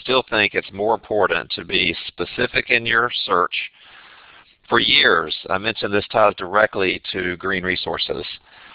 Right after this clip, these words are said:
When I grew up in the industry, I was trained to call on everything, and you would then bring in a percentage of that. And it's, it's nice to have all these eggs in your basket. My approach was always, "Why can't I just get a big ass,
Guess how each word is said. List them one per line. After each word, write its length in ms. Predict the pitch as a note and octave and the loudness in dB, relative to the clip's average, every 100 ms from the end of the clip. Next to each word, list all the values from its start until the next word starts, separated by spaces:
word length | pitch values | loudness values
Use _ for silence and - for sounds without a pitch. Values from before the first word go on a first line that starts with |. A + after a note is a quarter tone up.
| - - | -20 -12
When 120 | - F2+ | -2 0
I 80 | |
grew 220 | F2 G#2+ B2 | 0 2 2
up 100 | C3 | 2
in 80 | |
the 80 | A#2+ | 0
industry, 460 | A2+ G#2+ - F#2+ F#2 | 0 0 2 2 4
I 60 | F#2 | 4
was 160 | F#2 | 2
trained 460 | - A2 G#2 G#2 G2 | 0 2 2 2 -2
to 300 | - F#2 F2 | -4 -2 -4
call 340 | - A2+ G#2+ G2+ | 0 2 4 2
on 140 | G2 | -2
everything, 580 | G2 F#2+ - D2+ C2 A1+ _ _ _ _ - - - - - | -4 -4 -4 -8 -8 -18 _ _ _ _ -20 -20 -20 -20 -12
and 300 | F2 F2+ F2+ | -2 -2 0
you 140 | G2 | 0
would 160 | G2+ F2+ | -2 2
then 300 | G#2+ G#2 F#2+ _ - | 2 2 -2 _ -2
bring 200 | A2 G#2 | -2 2
in 160 | G#2 | 0
a 120 | G2 F#2+ | 0 0
percentage 560 | G#2+ F#2+ - G#2 E2+ | -2 -2 -2 -2 -2
of 100 | E2 | -2
that. 280 | D2+ D2 D2 - _ _ _ - | -2 -2 -6 -14 _ _ _ -10
And 180 | F2 F2 | -4 -2
it's, 180 | E2+ - - - | -4 -6 -20 -6
it's 240 | E2+ E2+ | -6 -4
nice 220 | G2 G#2+ G2 | 0 0 2
to 60 | |
have 160 | G2+ F2 | 4 4
all 240 | F2+ G2 | 4 4
these 200 | G#2 G2 | 4 2
eggs 380 | F#2+ F#2+ G2 F2+ | 6 6 6 2
in 100 | F#2 | -6
your 100 | F2+ | 0
basket. 440 | F2 D#2 - - - _ _ _ - - - - - - _ - | 2 0 -2 -14 -18 _ _ _ -20 -20 -20 -20 -20 -20 _ -2
My 160 | F#2+ | 2
approach 300 | G#2+ B2+ A#2 | 4 4 2
was 120 | G2+ | 4
always, 380 | A2+ B2 A2 G2+ | 6 8 8 4
"Why 180 | G2+ G2 | 4 2
can't 240 | - G#2+ | 2 -4
I 100 | G2 F#2 | -2 -4
just 200 | F#2+ - | -6 0
get 220 | G2 F#2 | 2 2
a 80 | F2 | 0
big 240 | F#2 F#2+ | 0 2
ass, 240 | F#2 F#2 | 4 4